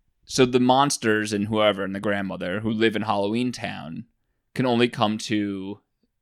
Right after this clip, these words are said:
the mortal world on Halloween. So maybe the mother was afraid that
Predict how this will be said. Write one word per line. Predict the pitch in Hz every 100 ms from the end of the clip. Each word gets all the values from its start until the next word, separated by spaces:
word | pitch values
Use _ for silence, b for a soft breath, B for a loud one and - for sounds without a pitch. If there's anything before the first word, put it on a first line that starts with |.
| _ _ _
the | 110
mortal | 113 120 117 104
world | 98 92 95 -
on | 107 113
Halloween. | 113 101 101 101 104 - - _ _ _ -
So | 135
maybe | 120 131 151
the | 143
mother | 113 110 117
was | 110
afraid | 107 - - 104 107 107 107
that | 98 98 104 -